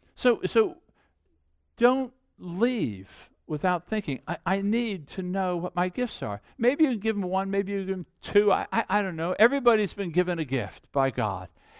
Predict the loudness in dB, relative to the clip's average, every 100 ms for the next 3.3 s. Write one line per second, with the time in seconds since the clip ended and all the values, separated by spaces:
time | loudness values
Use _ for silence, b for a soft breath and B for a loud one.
0 | b 4 6 6 2 -4 -4 -6 -4 -2
1 | -4 -6 -8 -6 0 2 2 0 -4 b
2 | b 0 2 4 2 -2 -4 0 2 0
3 | -4 -8